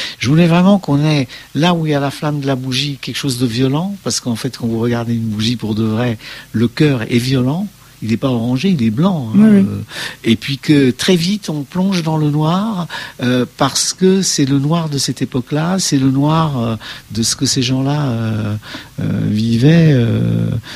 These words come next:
Speaker 1: et que, évidemment, pour moi, en tant que cinéaste, le noir, c'est aussi une espèce de, de,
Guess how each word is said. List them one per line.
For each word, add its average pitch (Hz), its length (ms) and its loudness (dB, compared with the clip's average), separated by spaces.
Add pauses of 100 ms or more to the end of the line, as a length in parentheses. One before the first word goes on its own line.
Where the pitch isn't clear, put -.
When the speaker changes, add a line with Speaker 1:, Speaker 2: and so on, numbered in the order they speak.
(180)
Speaker 1:
et 110 120 4
que, - 160 0
évidemment, 123 560 4
pour 117 200 2
moi, 131 200 4
en 123 100 2
tant 120 200 -2
que 110 60 -4
cinéaste, 123 800 4 (300)
le 117 160 6
noir, 139 300 4
c'est - 140 0
aussi 120 260 0
une 123 120 2
espèce 120 400 0
de, 101 280 -2 (360)
de, 92 600 -2